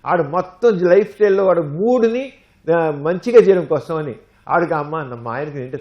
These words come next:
చాలా ఇష్టంగానే ఉంది, నేనే పొరపాటు పడ్డాను" అనుకుని తగ్గించి మళ్ళీ ఆవిడ రొమాంటిక్ ఫీలింగ్స్ డెవలప్ చేసుకుంటుంది, మళ్ళీ చక్కగా పాల్గొంటుంది.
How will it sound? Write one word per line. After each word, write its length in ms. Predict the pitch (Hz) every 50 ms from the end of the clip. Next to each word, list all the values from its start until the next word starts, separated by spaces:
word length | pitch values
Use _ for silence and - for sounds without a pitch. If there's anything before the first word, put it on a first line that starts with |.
| -
చాలా 100 | 127 117
ఇష్టంగానే 400 | 110 107 - - 135 139 147 143
ఉంది, 320 | 135 123 123 123 123 107 87 _ _ _ _ _
నేనే 200 | 113 127 143 165
పొరపాటు 400 | 151 - - 156 139 151 151 135 135
పడ్డాను" 340 | 135 123 135 131 123 120 101 - _ _
అనుకుని 320 | 113 127 131 120 151 143 143
తగ్గించి 560 | 147 135 123 156 151 - 156 131 127 127 - _ _ _ _
మళ్ళీ 400 | 107 127 127 147 160 175 190 185 190 165
ఆవిడ 200 | 135 143 151 175
రొమాంటిక్ 760 | 185 - 131 117 123 131 135 135 147 139 131 - 131 113 98 _ _
ఫీలింగ్స్ 280 | 139 135 135 139 120 -
డెవలప్ 340 | - 117 117 127 123 113
చేసుకుంటుంది, 580 | 120 110 - _ 113 101 - 113 110 113 120 117 _ _ _ _ _ 117
మళ్ళీ 160 | 120 127 123
చక్కగా 300 | - - 113 104 113 135
పాల్గొంటుంది. 580 | - - - 107 110 110 104 95 87 95 90